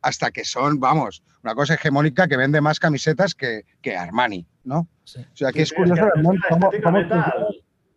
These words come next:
Speaker 3: la estética metal lo peta. El otro día estaba viendo el documental de, de Blackpink, de,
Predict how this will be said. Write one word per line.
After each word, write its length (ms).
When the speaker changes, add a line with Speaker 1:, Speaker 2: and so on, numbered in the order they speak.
Speaker 3:
la 80
estética 320
metal 260
lo 140
peta. 220
El 60
otro 140
día 100
estaba 200
viendo 320
el 120
documental 540
de, 240
de 120
Blackpink, 580
de, 420